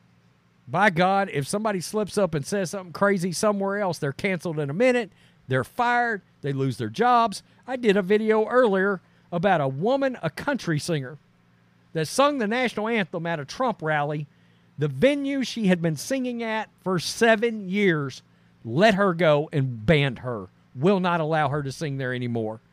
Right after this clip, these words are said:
because she sung the national anthem at a Trump rally. The double standards in this shit are scary and baffling. It's truly unbelievable.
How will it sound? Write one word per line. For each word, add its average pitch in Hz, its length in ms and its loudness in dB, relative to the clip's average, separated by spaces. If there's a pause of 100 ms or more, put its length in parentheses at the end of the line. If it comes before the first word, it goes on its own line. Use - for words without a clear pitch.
(540)
because 139 300 -4
she 120 160 -10
sung 185 400 -2
the 131 80 -4
national 143 420 -6
anthem 123 320 -6
at 113 120 -6
a 110 40 -12
Trump 107 300 -10
rally. 120 340 -14 (1400)
The 170 240 -2 (100)
double 247 400 4
standards 180 640 2
in 156 140 -2
this 151 160 0
shit 151 360 -2 (220)
are 143 400 0 (640)
scary 226 680 4
and 175 200 2
baffling. 117 560 2 (1120)
It's 185 220 -2
truly 175 440 0 (180)
unbelievable. 147 1300 0